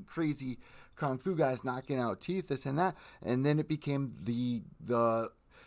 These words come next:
you know, teen magazine, where now we got the main event, which is Paige VanZant, Rachel Os-, I don't know if it's the main event or not. I don't think it is. I have no idea. But listen, Paige VanZant, Rachel Ostovich,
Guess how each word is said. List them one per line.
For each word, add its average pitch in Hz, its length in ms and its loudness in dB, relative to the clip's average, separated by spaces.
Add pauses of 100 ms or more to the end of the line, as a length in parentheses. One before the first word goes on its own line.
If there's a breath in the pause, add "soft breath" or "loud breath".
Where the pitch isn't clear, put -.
(320 loud breath)
you 113 160 2
know, 110 320 2 (240)
teen 156 320 4
magazine, 123 640 -2 (260)
where 117 180 -2
now 123 200 2
we 123 140 2
got 113 300 0
the 113 80 -2
main 123 200 2
event, 123 300 0
which 107 180 -6
is 98 140 -8
Paige 104 300 -8
VanZant, 113 340 -6
Rachel 117 300 -4
Os-, 117 160 -4
I - 40 -6
don't 123 100 0
know 117 80 0
if 110 60 -6
it's - 100 -12
the - 60 -8
main 107 120 -4
event 107 180 -4
or 98 80 -6
not. 104 220 -4
I - 20 -14
don't 107 160 -4
think 92 160 -8
it 95 80 4
is. 98 240 0 (100)
I - 100 -8
have 92 100 -4
no 101 160 0
idea. 104 320 4 (340 loud breath)
But - 200 4 (1080)
listen, 127 400 2 (200)
Paige 233 220 0
VanZant, 214 500 0 (180)
Rachel 202 300 0
Ostovich, 165 480 4